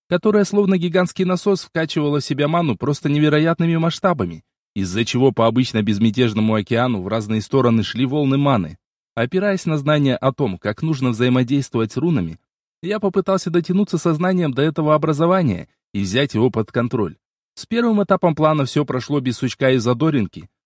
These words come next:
но вот дальше начались проблемы. Во-первых, не имея возможности увидеть все это образование,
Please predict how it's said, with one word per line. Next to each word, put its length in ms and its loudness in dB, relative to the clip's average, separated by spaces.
но 160 2
вот 160 4
дальше 320 2
начались 400 -2
проблемы. 540 -4
Во-первых, 640 0
не 220 -4
имея 240 0
возможности 640 0
увидеть 340 0
все 200 2
это 200 2
образование, 800 0